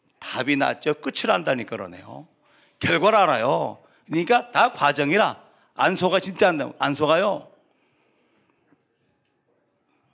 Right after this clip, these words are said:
이 두 가지 되는 날에서 우리는 그리스도로 답이 났다고 그럽니다.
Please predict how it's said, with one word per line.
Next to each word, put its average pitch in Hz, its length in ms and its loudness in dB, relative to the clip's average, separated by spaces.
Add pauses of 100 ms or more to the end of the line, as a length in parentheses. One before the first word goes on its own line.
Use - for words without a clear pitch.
(520)
이 156 320 0
두 131 140 -12
가지 139 200 -2
되는 127 180 -4
날에서 104 380 -6
우리는 143 520 -4 (480)
그리스도로 117 440 -4
답이 - 320 -12
났다고 139 320 -2
그럽니다. - 540 -16